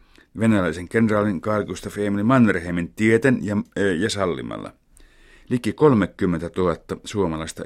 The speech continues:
ihmistä. Ihan noin väestötieteellisesti tai ihan vain väestötilastollisesti,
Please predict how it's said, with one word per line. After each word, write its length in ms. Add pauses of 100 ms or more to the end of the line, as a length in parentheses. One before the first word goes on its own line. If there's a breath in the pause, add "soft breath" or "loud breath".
ihmistä. 340 (2250 soft breath)
Ihan 260
noin 260 (140)
väestötieteellisesti 1160 (360 soft breath)
tai 200
ihan 220
vain 260
väestötilastollisesti, 1300